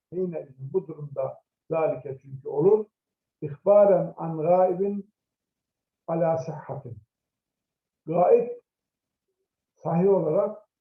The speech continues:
gaib üzere haber verme olmuş olur. Burada da söz uzayıp gidiyor ama biz bu kadar sözü uzatmıyoruz, bu kadarıyla yetiniyoruz.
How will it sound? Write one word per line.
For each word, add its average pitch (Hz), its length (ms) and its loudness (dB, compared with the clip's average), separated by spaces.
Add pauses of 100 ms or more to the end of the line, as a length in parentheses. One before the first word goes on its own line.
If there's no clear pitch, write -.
(100)
gaib 170 460 -2
üzere 175 320 0
haber 147 520 -2
verme 143 420 -6 (220)
olmuş 143 400 -2
olur. 147 240 -6 (920)
Burada 240 300 0
da 175 180 0
söz 202 260 -2
uzayıp 202 640 2 (420)
gidiyor 180 420 -2
ama 170 520 -4
biz 170 240 -10 (260)
bu 190 120 -14
kadar 135 260 -16 (140)
sözü 151 400 -6 (680)
uzatmıyoruz, 160 1160 -4 (100)
bu 175 120 -16
kadarıyla 135 840 -4 (480)
yetiniyoruz. 135 760 -10